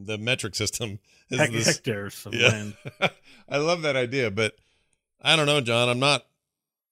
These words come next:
Speaker 1: I'm not a hundred percent sure I wouldn't pick secondary fire also, 'cause that just sounds like fun. And if you're, if you're already doing the circular, uh, cutter beam thing build, and that's kinda your ba-, your bag, I mean, why wouldn't you take that?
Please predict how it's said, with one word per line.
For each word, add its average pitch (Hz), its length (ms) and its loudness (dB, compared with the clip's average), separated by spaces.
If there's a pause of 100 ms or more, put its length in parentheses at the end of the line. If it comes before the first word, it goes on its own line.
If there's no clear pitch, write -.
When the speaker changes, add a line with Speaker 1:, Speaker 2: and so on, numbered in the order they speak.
Speaker 1:
I'm 131 100 -6
not 156 160 2
a 127 40 2
hundred 147 200 0
percent 127 260 0
sure - 160 0
I 113 60 4
wouldn't 110 300 -4
pick - 160 -8 (580)
secondary 107 460 -2
fire 101 320 -2
also, 104 420 -2
'cause 101 160 -10
that 101 140 -2
just 98 240 -4
sounds 104 260 -4
like 85 160 -10
fun. 92 340 -16 (380)
And 139 140 2
if - 80 -4
you're, 220 180 4 (180)
if 190 140 0
you're 220 160 4
already 165 460 2
doing 131 260 0
the 104 100 -2
circular, 107 640 0
uh, 92 260 0 (600)
cutter 117 220 0
beam 101 260 -2
thing 98 360 -4
build, 98 320 -2
and 92 180 -6
that's 95 200 -4
kinda 101 280 -4
your 90 160 -2
ba-, 90 400 -4
your 98 140 -8
bag, 98 440 -4 (680)
I - 80 -10
mean, 90 80 -4
why 87 140 -6
wouldn't 73 260 -8
you 58 60 -16
take - 240 -18
that? 58 220 -14